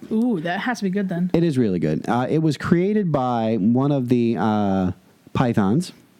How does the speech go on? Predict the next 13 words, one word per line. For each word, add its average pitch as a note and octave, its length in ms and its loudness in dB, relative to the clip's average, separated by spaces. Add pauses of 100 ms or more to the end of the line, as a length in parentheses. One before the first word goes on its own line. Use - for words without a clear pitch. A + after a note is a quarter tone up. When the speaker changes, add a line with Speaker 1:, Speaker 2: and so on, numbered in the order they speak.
(140)
Speaker 1:
Oh, G3+ 360 -2 (160)
Monty? F#3+ 360 0
Speaker 2:
Um, G2+ 420 0 (260)
yes, C#3 200 2
one B2 100 2
of C3+ 40 2
the C3 60 2
Monty B2 220 0
Pythons. A#2 480 0 (200)
Speaker 1:
<laughs> D#4 180 -2
Speaker 2:
Uh, A#2+ 400 0
Eric D3+ 260 -2
Idle. A#2 380 0